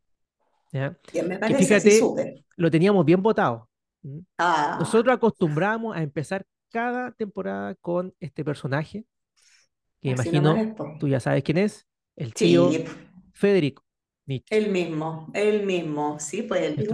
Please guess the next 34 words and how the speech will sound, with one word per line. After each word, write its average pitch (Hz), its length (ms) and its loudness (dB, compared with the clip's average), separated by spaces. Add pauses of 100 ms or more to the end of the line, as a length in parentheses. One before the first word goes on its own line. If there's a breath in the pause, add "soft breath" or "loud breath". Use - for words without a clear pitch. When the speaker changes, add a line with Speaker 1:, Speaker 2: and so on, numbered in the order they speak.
Speaker 2:
bigotón - 160 4
Speaker 1:
querido, 147 240 2
Speaker 2:
que 170 80 -6
le 151 60 0
Speaker 1:
nuestro 147 180 -2
Speaker 2:
dicen, 135 160 -2
Speaker 1:
querido 156 200 4
Speaker 2:
¿ah? 147 40 2
Speaker 1:
bigotón, 139 460 0
sí. 135 260 -10 (500 loud breath)
Y 160 60 4
hoy 156 60 6
día 190 140 6
vamos 190 200 6
a - 20 8
ir 185 60 0
con 190 140 4
una 160 200 4
obra, 180 420 2 (480)
eh, 117 640 -4
clásica 151 420 -2
de 123 80 -4
él, 120 80 -10
¿no? 143 120 -10
Que 139 80 -12
se - 120 -10
llama 135 280 -4 (340 soft breath)
Más 160 340 0
allá 151 220 2
del 139 180 0
bien 143 300 -2 (180)
y 131 120 -4
del 113 160 -6
mal, 107 340 -12